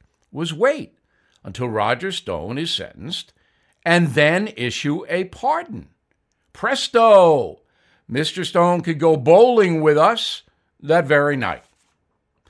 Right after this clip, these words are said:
But waiting is not Donald Trump's style. Confrontation is.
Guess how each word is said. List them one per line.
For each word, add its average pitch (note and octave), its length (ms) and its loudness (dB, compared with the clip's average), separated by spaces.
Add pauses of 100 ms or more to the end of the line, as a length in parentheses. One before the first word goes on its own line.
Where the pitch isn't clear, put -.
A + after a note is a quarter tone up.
(440)
But F#3 180 0
waiting A3+ 720 2 (400)
is E3 240 -4
not D#3+ 240 -2
Donald C#3+ 320 -2
Trump's B2+ 260 -8
style. C#2+ 540 -14
Confrontation C3 1080 -8
is. - 560 -10